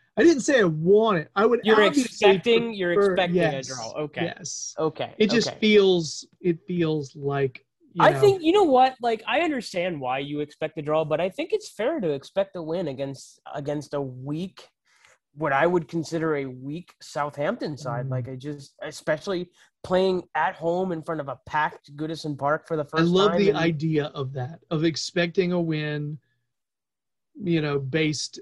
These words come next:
Speaker 1: but, uh, I don't know. I, I haven't been, like, super dazzled with the play in the preseason.
Speaker 2: It's boring.
Speaker 1: You know what I mean?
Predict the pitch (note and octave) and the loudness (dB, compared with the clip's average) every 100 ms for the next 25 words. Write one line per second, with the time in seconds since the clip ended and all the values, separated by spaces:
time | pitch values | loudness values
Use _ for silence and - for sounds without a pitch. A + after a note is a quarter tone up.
0 | - E3+ D#3+ D#3 D#3+ E3 - - E3 D#3+ | -12 -4 -2 -2 -2 -4 -8 -8 -4 -2
1 | D3+ C3 A#2+ _ _ - E3+ G3 F#3 F#3+ | -2 -6 -8 _ _ -2 0 0 2 2
2 | G#3+ G#3+ A3+ F#3 G3+ G3 F#3 F3+ _ D#4 | 4 4 2 4 4 4 -2 -8 _ -8
3 | E3+ E3 - - A#3+ A#3 A#3+ A3+ E3+ B3 | -8 -8 -12 -10 -8 -6 -6 -6 -4 -2
4 | A#3 B3 C4 C4 C4+ A3 - _ _ _ | -2 -2 -4 -4 -6 -10 -20 _ _ _
5 | _ - A3 A3+ A3 - A#3 B3+ C4 C#4+ | _ -8 -8 -6 -8 -6 -8 -6 -6 -4
6 | C#4+ C#4+ _ _ _ B3+ C4+ - C#4 C4 | -4 -4 _ _ _ -12 -10 -10 -8 -8
7 | D4+ C#4+ C4+ D3+ C#3 B2 D3 C#3 A#2+ A#2 | -6 -6 -6 -8 -8 -8 -4 -2 -4 -10
8 | - C#4 C#4+ | -12 -10 -10